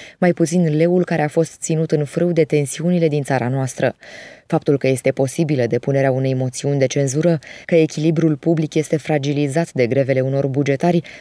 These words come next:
toate acestea împiedică o apreciere a monedei naționale, spun traderii. Aceste acțiuni nu favorizează perspectivele performanței fiscale, deoarece s-ar putea influența colectarea veniturilor, mai spun analiștii. Pe de altă parte, moneda euro a atins un maxim al ultimelor nouă luni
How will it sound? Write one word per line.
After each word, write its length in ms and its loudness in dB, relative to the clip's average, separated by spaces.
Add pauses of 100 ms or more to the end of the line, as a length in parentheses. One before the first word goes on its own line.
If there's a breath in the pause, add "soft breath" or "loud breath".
toate 220 0
acestea 360 0
împiedică 440 0
o 80 4
apreciere 520 0
a 100 0
monedei 340 0
naționale, 640 0
spun 280 -2
traderii. 560 0 (300 loud breath)
Aceste 380 0
acțiuni 440 0
nu 80 2
favorizează 760 0
perspectivele 680 -2
performanței 760 -2
fiscale, 520 -2 (240 loud breath)
deoarece 420 2
s-ar 200 -4
putea 260 -2
influența 640 -4
colectarea 560 0
veniturilor, 720 -2
mai 160 0
spun 240 -4
analiștii. 580 -4 (380 loud breath)
Pe 80 2
de 100 2
altă 220 2
parte, 360 0
moneda 400 2
euro 440 2
a 120 0
atins 320 -2
un 200 0
maxim 420 -2
al 120 0
ultimelor 480 0
nouă 340 0
luni 260 0